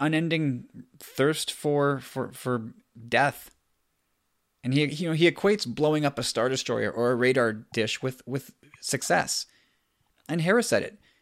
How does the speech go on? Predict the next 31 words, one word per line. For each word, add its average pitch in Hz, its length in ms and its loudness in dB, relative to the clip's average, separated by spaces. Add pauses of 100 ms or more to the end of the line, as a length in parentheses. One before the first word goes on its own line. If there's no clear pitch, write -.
(180)
You 151 100 0
blow 202 220 6
up 214 160 0
one 185 300 0
radar 127 280 2
dish, 139 220 -2
they'll 170 100 -4
put 202 240 -2
in 208 100 0
another. 196 560 0
Like, - 200 -8 (1120)
it, 139 220 -6 (240)
the 156 320 -6
Empire 202 340 0
is 151 220 -4
this 139 380 -4 (720)
unending, 147 840 2 (1300)
like, 120 180 -6 (380)
resource. 165 540 0
They 131 120 -2
can 151 180 -2
just 180 320 -4 (240)
keep - 340 -6
building 180 340 2
Star 156 260 2
Destroyers 123 600 2
and 107 240 -4 (480)
building 170 360 2 (240)
multiple 139 640 0
Death 165 200 4
Stars. 110 400 0